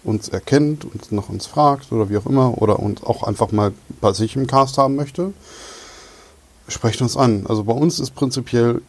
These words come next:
jeder be-, jeder willkommen, egal welches Gespräch, egal welcher Herkunft oder, oder Religion oder sonst irgendwas. Das, das,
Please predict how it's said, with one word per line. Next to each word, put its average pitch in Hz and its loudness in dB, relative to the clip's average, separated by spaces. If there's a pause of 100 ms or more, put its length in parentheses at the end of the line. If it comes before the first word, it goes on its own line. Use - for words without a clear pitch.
jeder 127 2
be-, 131 2 (320)
jeder 143 4
willkommen, 139 4
egal 117 2
welches 110 -4
Gespräch, 123 -4 (100)
egal 110 2
welcher 107 2
Herkunft 120 -2
oder, 110 2
oder 107 0
Religion 113 2
oder 110 2
sonst 107 -2
irgendwas. 101 -6
Das, - -8
das, - -12